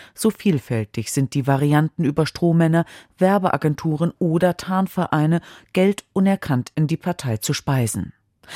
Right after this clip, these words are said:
Einer der Akteure, David Bendels vom Verein für Rechtsstaatlichkeit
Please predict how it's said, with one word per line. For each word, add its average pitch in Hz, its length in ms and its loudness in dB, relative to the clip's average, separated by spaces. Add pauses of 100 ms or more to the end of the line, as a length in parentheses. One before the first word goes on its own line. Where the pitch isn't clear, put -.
(280)
Einer 220 260 6
der 160 140 2
Akteure, 131 560 -2 (140)
David 135 380 2
Bendels 143 580 0
vom 117 260 -4
Verein 127 340 0
für 147 160 -2
Rechtsstaatlichkeit 156 840 -2